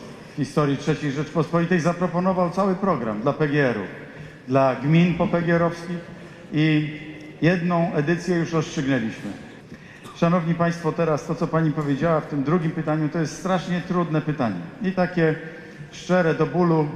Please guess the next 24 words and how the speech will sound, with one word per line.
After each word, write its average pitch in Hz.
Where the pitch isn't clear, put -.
trudne, 165
i 156
ja 156
w 151
taki 160
sposób 151
uczciwy, 160
bardzo 143
szczery 147
odpowiem. 123
Powinno 190
być 160
tak, 165
że 127
takie 160
panie, 139
które 135
wychowały 139
Pani 127
tutaj 120
właśnie 135
siódemkę 139
dzieci, 147
powinny 156